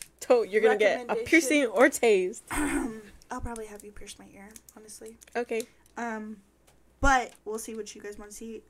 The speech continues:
Speaker 1: Pierce your
Speaker 2: Um,
Speaker 1: nipples. <laughs>
Speaker 2: I want to get them done again, but I'm scared. I'm not gonna lie. I'm
Speaker 1: Dude,
Speaker 2: scared
Speaker 1: I
Speaker 2: again.
Speaker 1: would be scared.
Speaker 2: I'm scared.
Speaker 1: I would be scared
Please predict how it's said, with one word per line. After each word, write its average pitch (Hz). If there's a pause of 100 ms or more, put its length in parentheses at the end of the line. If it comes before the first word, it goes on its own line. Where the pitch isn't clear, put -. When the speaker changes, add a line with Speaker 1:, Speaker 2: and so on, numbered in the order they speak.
Speaker 1:
Pierce 226
your 220
Speaker 2:
Um, 214
Speaker 1:
nipples. 208
<laughs> - (2250)
Speaker 2:
I 240
want 277
to 320
get 240
them 202
done 170
again, - (160)
but 190 (1080)
I'm 233
scared. - (360)
I'm 220
not -
gonna -
lie. - (120)
I'm 240
Speaker 1:
Dude, 202
Speaker 2:
scared 262
Speaker 1:
I -
Speaker 2:
again. 233
Speaker 1:
would 254
be 277
scared. 233
Speaker 2:
I'm -
scared. -
Speaker 1:
I 359
would 190
be 190
scared 180